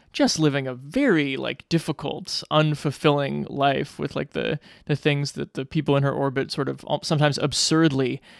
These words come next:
make her do. And the, the framing of the movie is that, uh, Kate, who's played by, uh,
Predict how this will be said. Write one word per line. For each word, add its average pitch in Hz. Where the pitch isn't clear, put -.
make 143
her 143
do. 135
And 127
the, 123
the 135
framing 151
of 135
the 131
movie 131
is 131
that, -
uh, 123
Kate, 135
who's 131
played 131
by, 120
uh, 120